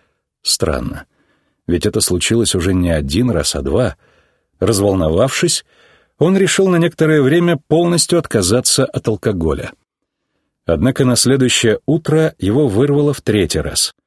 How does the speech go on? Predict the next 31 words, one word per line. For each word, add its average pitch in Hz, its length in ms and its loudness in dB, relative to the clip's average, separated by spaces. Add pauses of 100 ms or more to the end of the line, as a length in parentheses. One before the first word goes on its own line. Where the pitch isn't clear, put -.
(640)
В - 80 0
этот 165 240 2
раз 180 380 2
желудок 175 480 0
почти 151 300 0
полностью 175 580 0
изверг 123 540 0
остатки - 500 -2
съеденного 147 580 2
накануне 135 580 2
угря 147 420 0 (380)
и 113 60 0
английского 170 640 2
маффина 117 540 2
с - 80 -2
апельсиновым 139 580 2
джемом, 87 540 0 (260)
уничтоженного 123 760 0
на 113 120 2
завтрак. - 640 -4 (760)
Он 95 180 0
был 180 220 2
в 147 120 2
ванной, 90 540 0 (180)
чистил 175 440 0
после 143 300 0
рвоты 143 340 0
зубы, 98 360 0
когда 87 300 0
зазвонил 98 440 0
телефон. - 560 -4